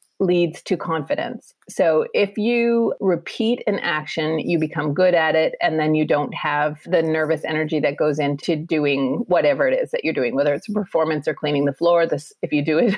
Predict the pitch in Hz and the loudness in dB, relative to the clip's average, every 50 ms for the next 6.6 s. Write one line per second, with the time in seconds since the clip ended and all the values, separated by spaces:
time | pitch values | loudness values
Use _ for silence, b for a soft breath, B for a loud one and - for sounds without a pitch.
0 | - - _ - 226 202 175 202 190 220 202 214 180 202 190 180 180 180 180 180 | -4 -4 _ 0 0 2 2 2 2 2 0 2 2 2 2 2 2 2 0 -2
1 | 190 B B B B B B B B _ - 175 175 170 151 156 147 147 147 - | -4 B B B B B B B B _ -2 0 2 2 2 2 0 0 0 0
2 | 131 120 107 98 78 85 76 67 - - - _ b b b _ _ - - 233 | 0 0 2 0 -2 -2 -4 -4 -6 -6 -10 _ b b b _ _ -2 0 2
3 | 202 196 196 180 - - 185 180 - - 208 190 - - 175 175 147 131 - - | 4 6 4 4 4 2 0 0 0 -2 -4 -4 -4 -2 -2 -2 -2 -2 -6 -8
4 | - - B B B B - _ _ _ 185 196 190 180 165 196 208 220 240 254 | -12 -14 B B B B -20 _ _ _ -2 0 0 2 2 2 2 2 2 2
5 | 247 240 226 214 214 208 196 196 190 196 - - - 180 175 170 165 156 170 165 | 2 2 2 2 2 2 2 2 0 -2 -4 -4 -2 0 0 2 2 2 2 2
6 | 160 156 156 175 208 226 233 226 - - - | 2 2 2 2 2 2 0 0 -4 -14 -20